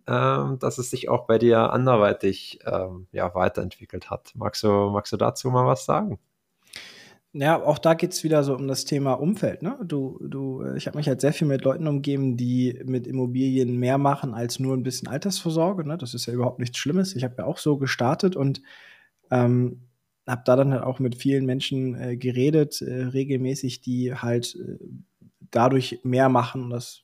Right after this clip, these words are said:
Speaker 2: hauptberuflich machen oder mal mindestens in Teilzeit.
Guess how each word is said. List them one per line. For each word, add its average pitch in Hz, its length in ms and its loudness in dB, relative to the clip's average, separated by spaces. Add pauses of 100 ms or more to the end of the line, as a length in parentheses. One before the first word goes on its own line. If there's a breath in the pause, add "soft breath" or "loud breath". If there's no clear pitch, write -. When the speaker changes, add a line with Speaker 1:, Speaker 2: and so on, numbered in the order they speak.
Speaker 2:
hauptberuflich 139 680 0
machen 131 360 0
oder 123 200 -2
mal 117 120 -2
mindestens 120 480 -4
in 117 80 -6
Teilzeit. 127 600 -4